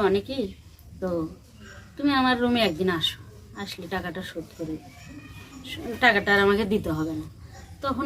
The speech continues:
আমি, আমি বললাম যে, "আচ্ছা ভাই, আমি একটু ভাবি, তারপর আপনাকে আমি জানাই।" তো এমন করে আমি ভাবতে ভাবতে আমি বললাম যে, "আমি বাড়িতেও টাকা যেতে পারতেছি না, আমার জামাইকেও বলতে পারছি না, আমি আর কি করব?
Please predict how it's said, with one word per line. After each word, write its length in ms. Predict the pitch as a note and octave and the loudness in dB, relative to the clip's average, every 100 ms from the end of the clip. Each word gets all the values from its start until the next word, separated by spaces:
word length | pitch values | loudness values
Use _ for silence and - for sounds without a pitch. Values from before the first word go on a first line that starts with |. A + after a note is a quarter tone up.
| C#4 | 4
আমি, 160 | C4+ C#4+ C#4+ - - - - - - - - - - - - - - - | 6 4 4 -6 -20 -18 -16 -16 -18 -20 -18 -18 -18 -16 -16 -18 -14 -2
আমি 120 | A#3+ B3+ | 6 8
বললাম 180 | B3+ B3+ | 8 6
যে, 40 | A#3+ A3+ | 6 2
"আচ্ছা 140 | G#3 | 2
ভাই, 100 | G#3 G3+ | 2 4
আমি 80 | G3+ | 4
একটু 120 | G3 A3 F#3+ | 2 0 2
ভাবি, 260 | G3 B3 E4+ - | 4 6 4 4
তারপর 220 | G3+ G3 F#3 | -4 -2 -2
আপনাকে 220 | F#3 F#3 F3 | 0 -2 -2
আমি 100 | F3 E3 | -4 -2
জানাই।" 260 | D#3+ - - - - - - - | -2 -4 -8 -14 -16 -16 -16 -10
তো 60 | G3+ G3+ | -4 -2
এমন 100 | A3 | 0
করে 120 | A3+ A3 | 0 2
আমি 100 | G3 F#3+ | 2 0
ভাবতে 220 | G3+ A#3 G3 | -2 -2 -4
ভাবতে 180 | E3 F#3 | -4 -4
আমি 100 | F#3 A3 | -2 0
বললাম 300 | A#3+ G#3+ E3+ - - - - - - - - F#3 | 0 2 0 -2 -10 -20 -20 -20 -20 -20 -18 -8
যে, 100 | F#3 E3+ E3+ | -4 -2 2
"আমি 120 | G3+ F3+ | 0 0
বাড়িতেও 360 | G3 A3 B3 C#4 B3+ | 0 0 0 0 2
টাকা 140 | A3+ G#3+ | 2 0
যেতে 160 | G#3 G3+ G3 | -2 -2 -4
পারতেছি 420 | F#3 F#3+ F#3 F#3 F3 | -4 -6 -10 -8 -8
না, 80 | E3 E3 - - - | -8 -10 -20 -18 -4
আমার 160 | F#3 F3+ | -2 2
জামাইকেও 400 | G3 G3+ G3+ G#3+ G3 | 4 4 4 2 4
বলতে 180 | F#3 F3+ | 2 -2
পারছি 260 | F3+ E3+ F#3+ F3+ | -6 -8 -6 -8
না, 80 | E3+ - - - - | -8 -14 -18 -18 -8
আমি 120 | F#3+ G3+ | 0 2
আর 60 | G3+ - | 0 -2
কি 100 | B3+ A3 | -6 -2
করব? 200 | F3 | -2